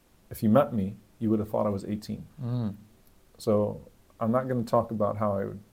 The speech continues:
Speaker 1: drive a car <laughs> at thirteen years old, but I did. Uh, you know, people, people assumed I was eighteen. I talked, uh, at a higher level than my age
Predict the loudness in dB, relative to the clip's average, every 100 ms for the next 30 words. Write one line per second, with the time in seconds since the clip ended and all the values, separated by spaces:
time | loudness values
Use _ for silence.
0 | -2 2 4 2 2 2 2 -2 -6 -4
1 | -4 -8 0 4 6 6 4 4 0 6
2 | 6 6 6 8 8 4 -16 -20 -20 -14
3 | 10 12 12 10 4 0 -12 -20 -20 -20
4 | 0 4 6 6 2 -6 -12 -20 -20 -14
5 | 0 0 0 -2 0 2 0 0 -2 0
6 | 0 0 0 0 0 -2 -4 -4 -4 -4
7 | -6 -2 -2 -2 -8 -20 _ _ _ _
8 | _ _ -8 -6 -6 -8 -14 -20 _ _
9 | -2 0 0 2 2 2 2 2 0 -2
10 | -2 -2 -4 -4 -4 -8 -14